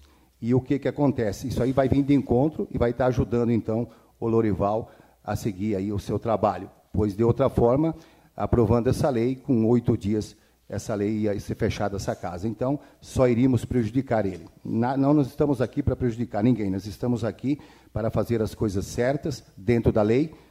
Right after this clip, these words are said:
pra que amanhã não estaremos aqui respondendo por irresponsabilidade. Nós temos que trabalhar dentro do que é a lei, e a lei tem que ser cumprida, então é desta forma que nós trabalhamos aqui.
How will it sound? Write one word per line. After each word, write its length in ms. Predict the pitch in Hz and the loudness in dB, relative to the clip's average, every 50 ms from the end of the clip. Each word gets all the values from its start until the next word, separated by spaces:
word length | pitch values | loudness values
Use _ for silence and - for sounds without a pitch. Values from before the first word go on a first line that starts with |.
| _ _ _ | _ _ _
pra 140 | - 117 110 | -4 -4 0
que 100 | - 143 | 4 4
amanhã 460 | 139 147 139 123 120 131 156 180 - - - _ _ _ - | 4 6 6 6 6 6 4 2 -2 -6 -16 _ _ _ -6
não 180 | - 123 131 143 | -2 0 2 2
estaremos 520 | 139 - - 147 127 131 135 135 117 127 | 2 2 0 2 4 4 4 4 4 2
aqui 200 | 117 - - 127 | 2 0 0 -2
respondendo 720 | 117 127 143 - - - 139 113 92 107 113 120 123 135 - - - - - _ _ _ | 0 2 2 2 2 2 2 2 4 4 2 2 0 -2 -6 -12 -16 -20 -20 _ _ _
por 180 | - 123 117 120 | -4 -2 0 2
irresponsabilidade. 1040 | 127 117 123 123 - - 131 113 98 - 123 110 - 113 107 98 104 90 85 82 - - - - | 2 0 0 0 -2 0 0 0 0 0 0 0 0 0 0 0 -2 -4 -4 -6 -12 -16 -20 -14
Nós 160 | - 98 90 | -12 -12 -8
temos 280 | - 127 123 123 123 - | -4 -2 -2 -2 -2 -2
que 100 | - 120 | -6 -6
trabalhar 680 | - 117 107 107 101 101 107 113 127 131 - - 104 95 | -4 -4 -2 -2 -2 -2 -2 -4 -6 -8 -10 -16 -8 -2
dentro 340 | 123 123 131 135 135 - 143 | 0 0 0 0 0 -2 -2
do 140 | 123 131 127 | -4 -4 -4
que 120 | - 131 | 0 0
é 40 | 135 | 2
a 20 | |
lei, 320 | 139 123 123 131 147 170 - - - - _ - | 4 4 4 4 4 0 -2 -10 -20 -20 _ -6
e 120 | - 170 | -2 0
a 20 | 151 | 2
lei 160 | 123 131 131 | 2 2 2
tem 180 | - 143 131 | 2 2 0
que 80 | 123 - | 0 -2
ser 120 | - 135 | -4 -4
cumprida, 500 | - - 156 139 - - 131 165 190 208 | 0 0 0 2 2 2 2 2 2 0
então 220 | 175 147 - 143 143 | 0 0 2 2 2
é 40 | 135 | 2
desta 300 | 143 123 - - 135 - | 0 -2 -2 -2 -4 -4
forma 340 | - 110 110 117 131 131 131 - - _ _ | -2 0 0 2 0 0 -2 -6 -16 _ _
que 80 | 113 | -2
nós 160 | 117 120 127 - | 0 0 0 0
trabalhamos 580 | - 147 123 120 110 107 107 107 113 104 98 | 2 2 4 4 4 4 2 2 2 0 0
aqui. 320 | 120 104 - - 104 87 | -2 -4 -4 -6 -10 -10